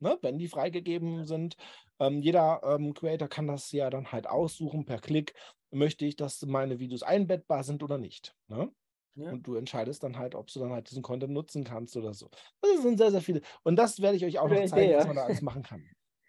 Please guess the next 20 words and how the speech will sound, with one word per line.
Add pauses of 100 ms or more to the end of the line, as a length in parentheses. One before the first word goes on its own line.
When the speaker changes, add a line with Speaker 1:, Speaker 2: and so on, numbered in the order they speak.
(240)
Speaker 2:
Also
mir
ist
jetzt
da
noch
was
eingefallen,
ist
natürlich,
wenn
du,
äh, (260)
Online-Marketer
bist
und
ein
eigenes
Produkt
hast